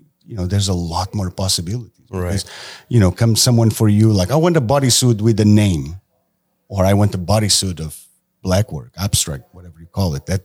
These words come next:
Speaker 1: that's, you know, what I was looking for. I wanted to bodysuit sleeves, right? And I had stuff like this before, like sleeves or back pieces, but, but they were always, like, O M, like, um, or whatever, right?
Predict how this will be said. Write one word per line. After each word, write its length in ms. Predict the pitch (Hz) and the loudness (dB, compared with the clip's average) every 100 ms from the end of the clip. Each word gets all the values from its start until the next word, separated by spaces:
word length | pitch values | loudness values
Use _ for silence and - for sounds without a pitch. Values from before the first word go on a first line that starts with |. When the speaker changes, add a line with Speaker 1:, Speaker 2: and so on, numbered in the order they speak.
| _ | _
Speaker 1:
that's, 260 | 101 98 - _ _ _ _ _ _ _ _ _ _ - | -12 -12 -12 _ _ _ _ _ _ _ _ _ _ -2
you 80 | 147 | 0
know, 120 | 95 | 2
what 180 | 87 110 | 0 0
I 80 | 113 | 0
was 260 | 101 92 | 0 -2
looking 300 | 107 156 139 | -2 0 0
for. 140 | - 76 | -2 -4
I 80 | 98 | -2
wanted 200 | 107 95 | 0 0
to 60 | |
bodysuit 500 | 87 104 127 - 95 | -2 0 0 0 -2
sleeves, 540 | - - 127 110 - - _ _ _ - | -4 -2 -2 -4 -8 -20 _ _ _ -2
right? 240 | 92 110 - - _ - | 0 0 -2 -20 _ -4
And 120 | 147 | 0
I 60 | 180 | 2
had 360 | 131 151 175 - | 4 2 0 0
stuff 340 | - 123 - | 0 -2 -2
like 220 | 104 90 | -4 -4
this 140 | 110 - | -6 -6
before, 380 | 101 - 131 78 | -6 -2 -2 -2
like 200 | 65 120 | -6 -4
sleeves 440 | 107 117 110 85 | 0 2 2 0
or 80 | 82 | -2
back 260 | 92 110 | 0 -2
pieces, 240 | 101 - 92 | -2 -4 -2
but, 220 | 98 - _ _ 110 | -4 -8 _ _ -10
but 180 | 95 _ - | -10 _ -2
they 60 | |
were 200 | 110 110 | 0 0
always, 460 | 101 113 113 113 104 | 2 2 4 2 2
like, 240 | 98 95 _ _ _ _ | -2 -4 _ _ _ _
O 220 | 104 98 95 | -2 0 2
M, 240 | 104 85 | 0 0
like, 200 | 71 - | -4 -8
um, 360 | 76 92 85 71 - _ _ | -2 0 0 -4 -12 _ _
or 260 | 80 78 | -8 -6
whatever, 680 | 76 113 95 90 87 78 78 | -6 -8 -4 -2 -2 -6 -8
right? 220 | 82 85 | -8 -10